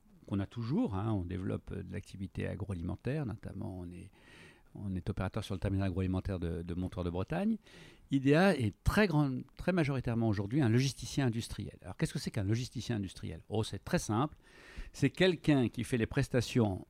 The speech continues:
en amont et en aval des grands sites industriels, mais également in situ, au sein des sites. Et on travaille sur plusieurs métiers. On travaille sur l'ordonnancement,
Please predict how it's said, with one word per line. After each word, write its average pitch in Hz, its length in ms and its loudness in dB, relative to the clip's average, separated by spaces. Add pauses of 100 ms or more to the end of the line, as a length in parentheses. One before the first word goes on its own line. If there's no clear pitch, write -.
(120)
en 110 200 4
amont 160 340 10
et 135 80 10
en 110 140 6
aval 127 480 6
des 92 100 -2
grands 120 180 2
sites 117 240 -4
industriels, 98 640 -2
mais 101 140 4
également 110 360 2
in 113 80 0
situ, 190 420 -4
au 113 80 -4
sein 139 180 -2
des 110 100 0
sites. - 400 -6 (600)
Et 120 260 4
on 117 120 2
travaille 117 380 4
sur - 200 -8
plusieurs 104 340 0
métiers. 147 560 2
On 92 140 -2
travaille 107 280 0
sur - 140 -6
l'ordonnancement, 135 840 0